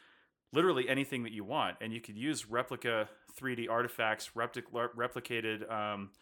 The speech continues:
replicated everything to have people actually walk around the streets of Pompeii, or, and not just in, like, a sort of weird Second Life sort of way, but, um, in an actual way, walking around Pompeii. Now, that brings up a whole, uh,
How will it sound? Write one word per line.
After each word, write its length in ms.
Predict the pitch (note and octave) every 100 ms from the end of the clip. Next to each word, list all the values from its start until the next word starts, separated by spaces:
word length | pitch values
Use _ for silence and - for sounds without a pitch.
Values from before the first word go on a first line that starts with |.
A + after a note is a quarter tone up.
| - - _ _ C3
replicated 480 | C#3+ C#3+ C#3+ A#2+ A2+
everything 560 | B2+ C#3 A2+ G#2 G2 -
to 120 | A2
have 300 | A#2+ C3 C3
people 280 | B2+ A#2+ G#2
actually 580 | A2+ B2 A#2+ A2 G#2 G2+ -
walk 280 | A2 A#2+
around 260 | A#2 A2+ A2+
the 60 | G#2+
streets 300 | - A2+ -
of 80 |
Pompeii, 580 | - G#2+ G2 A#2+ G2 F2 -
or, 320 | G#2+ G#2 G2
and 160 | G#2 A2
not 160 | A2+
just 200 | A#2 G#2+
in, 80 | G2+
like, 240 | G2 F#2+ - - - - _ -
a 60 |
sort 240 | G2 A#2 G#2
of 100 | G2
weird 220 | G#2+ G2+
Second 340 | - A#2 G2+
Life 160 | G2+ A2+
sort 220 | - G2+
of 60 | F#2+
way, 180 | F#2 F#2+ -
but, 240 | G#2 F#2 - -
um, 280 | G2 F#2+ A2+
in 80 | A2+
an 100 | A2
actual 440 | C3 D#3 - G#2
way, 240 | F#2+ F2 E2+ -
walking 320 | G#2+ A2+ A#2
around 380 | G2+ G2+ G2+ G2+ _
Pompeii. 480 | - G#2 F#2+ B2 F#2+ -
Now, 260 | A#2 A2 - - - - _ _ _ _
that 140 | C#3 C#3
brings 200 | E3 F3+
up 140 | E3
a 80 | C#3
whole, 480 | D3+ E3+ E3 D3+ -
uh, 420 | D3 C#3+ C#3 C#3